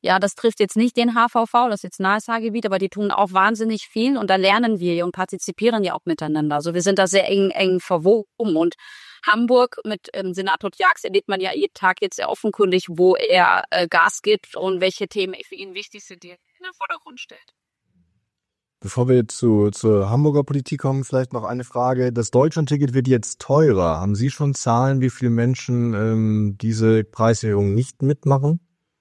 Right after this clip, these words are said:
Speaker 1: Also die schauen jeden Tag drauf. Ja, <laughs> das ist so. Ähm, das ist für mich ja jetzt ein ganz spannender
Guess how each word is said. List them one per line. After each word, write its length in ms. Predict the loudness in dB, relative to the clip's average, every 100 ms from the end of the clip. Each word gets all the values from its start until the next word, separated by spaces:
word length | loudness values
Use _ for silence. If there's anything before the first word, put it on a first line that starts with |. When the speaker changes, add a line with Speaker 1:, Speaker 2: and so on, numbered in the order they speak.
| _ _ _ _ _ _ _ -10
Speaker 1:
Also 140 | -10 -10
die 140 | -18 -8
schauen 320 | 0 0 0 -4
jeden 160 | -10 -8
Tag 340 | -6 -6 -8
drauf. 420 | -20 -20 -20 _ _ _ _ -8
Ja, 140 | -8 -8 -12 -6
<laughs> 80 | -8 _ _ _ -8
das 120 | -8
ist 280 | -8 -12 -4
so. 200 | -4 -4 -8 -20 -20 _ _ _ -8
Ähm, 580 | -6 -4 -4 -4 -4 -8 _ -4
das 160 | -2
ist 220 | -4 -4
für 120 | 2 4
mich 220 | 2 2
ja 120 | 2
jetzt 300 | 4 0 -2
ein 140 | -6
ganz 380 | 0 2 2 -2
spannender 840 | -12 -2 0 2 2 2 2 2